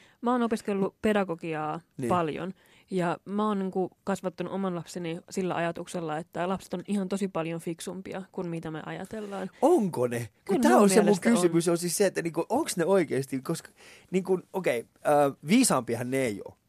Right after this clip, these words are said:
Speaker 2: Elikkä siis viisaus on semmonen ajatus, mikä niinku kar-, mulle, mulle viisaus on sitä, että se karttuu ajan mittaan.
Speaker 1: Mm.
Speaker 2: Mutta lapset ei ne sinänsä oo fiksumpia.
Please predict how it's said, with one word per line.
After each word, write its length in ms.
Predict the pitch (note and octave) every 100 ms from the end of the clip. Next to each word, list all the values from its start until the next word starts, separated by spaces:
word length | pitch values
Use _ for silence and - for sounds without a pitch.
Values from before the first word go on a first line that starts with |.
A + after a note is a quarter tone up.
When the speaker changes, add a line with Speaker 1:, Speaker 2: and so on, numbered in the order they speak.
| _ _ _
Speaker 2:
Elikkä 300 | C#3 C#3 -
siis 220 | C#3 C#3+ C#3
viisaus 440 | F3 C3+ A2+ A2+
on 100 | A#2+
semmonen 340 | B2+ A#2 A2+
ajatus, 320 | A#2 A#2 A#2 -
mikä 200 | A2+ A2
niinku 160 | A2
kar-, 220 | A2 G#2
mulle, 280 | A#2+ C#3 A#2+
mulle 260 | C#3 D3 B2+
viisaus 400 | C3 B2+ G2 G2+
on 80 | G#2+
sitä, 160 | -
että 120 | G#2 -
se 60 |
karttuu 360 | A2+ G#2+ - G2+
ajan 200 | G#2+ G2+
mittaan. 340 | G#2+ - F3+
Speaker 1:
Mm. 60 | D#3+ - - - - -
Speaker 2:
Mutta 220 | D3 D3+
lapset 460 | E3+ A#3+ - - C#3 -
ei 240 | G3 G3 F3
ne 60 | F#3
sinänsä 760 | - - B3+ G#3+ C3+ B2 A#2+ -
oo 180 | D#3 C#3+
fiksumpia. 800 | - - B3+ - G2+ F#2+ - -